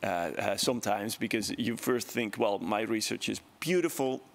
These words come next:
it should be submitted to Nature, because Nature will be interested in this."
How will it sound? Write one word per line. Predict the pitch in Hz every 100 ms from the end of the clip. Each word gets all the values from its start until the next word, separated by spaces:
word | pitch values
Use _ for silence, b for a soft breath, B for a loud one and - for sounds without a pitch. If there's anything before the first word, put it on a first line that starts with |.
| - - - - - -
it | 135 -
should | - 117
be | 113
submitted | 107 - 110 104 107
to | 107
Nature, | 107 101 - -
because | 95 110 98
Nature | 107 98 95
will | 104 113 117
be | 107 104
interested | - - 107 - 104
in | 95
this." | 92 -